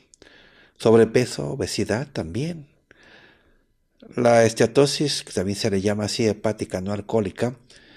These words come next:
está fuertemente asociada con la obesidad o con el síndrome metabólico, la diabetes. Esa es otra causa, ¿no?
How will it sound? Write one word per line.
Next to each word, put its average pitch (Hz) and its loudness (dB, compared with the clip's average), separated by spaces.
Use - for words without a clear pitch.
está 202 0
fuertemente 156 0
asociada 104 -2
con 92 -8
la 85 -8
obesidad 92 -6
o - -8
con 87 -8
el 80 -12
síndrome 82 -10
metabólico, 87 -8
la - -10
diabetes. 87 -10
Esa - -4
es 127 -4
otra 87 -6
causa, 120 -12
¿no? 98 -16